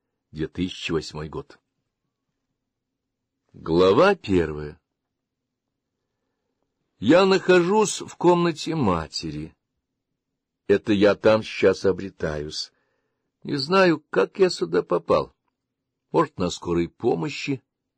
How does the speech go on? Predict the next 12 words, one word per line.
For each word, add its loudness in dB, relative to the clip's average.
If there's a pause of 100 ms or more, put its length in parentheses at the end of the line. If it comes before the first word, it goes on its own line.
(100)
в -20
каком-то -12
экипаже. -6 (720)
Это -10
точно. -10 (720)
Мне -4
помогали, 0 (300)
самому -2
мне 2
бы -2 (120)
не -8
добраться. -4